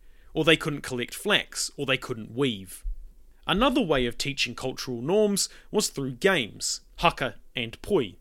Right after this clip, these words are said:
which is a form of Māori dance which involves spinning weights held by a rope.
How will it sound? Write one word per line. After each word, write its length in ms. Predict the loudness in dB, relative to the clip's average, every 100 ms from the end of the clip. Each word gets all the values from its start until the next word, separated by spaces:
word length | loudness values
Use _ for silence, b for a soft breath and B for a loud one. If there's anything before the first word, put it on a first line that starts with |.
| -12 -4
which 200 | -2 0
is 140 | 0
a 80 | 0
form 320 | 0 -2 -2
of 140 | -4 -4
Māori 420 | 0 2 0 -2
dance 520 | 2 2 2 0 -6 b b
which 160 | -4 -2
involves 540 | 0 2 2 0 -6
spinning 500 | -4 0 0 -2 -4
weights 340 | 0 0 0 -2
held 260 | -2 -4
by 160 | -6 -4
a 100 | -4
rope. 340 | -2 -4 -6